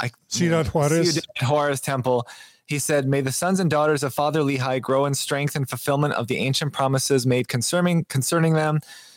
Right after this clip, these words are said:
Speaker 1: Elder James E.
Speaker 2: That was in
Speaker 1: Faust
Speaker 2: nineteen ninety-nine.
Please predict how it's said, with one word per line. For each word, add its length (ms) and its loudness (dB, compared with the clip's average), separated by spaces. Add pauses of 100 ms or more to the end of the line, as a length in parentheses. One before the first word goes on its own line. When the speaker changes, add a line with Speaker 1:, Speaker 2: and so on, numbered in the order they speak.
(200)
Speaker 1:
Elder 240 0
James 320 -2
E. 60 -2
Speaker 2:
That 120 0
was 140 0
in 60 2
Speaker 1:
Faust 60 0
Speaker 2:
nineteen 360 0
ninety-nine. 680 2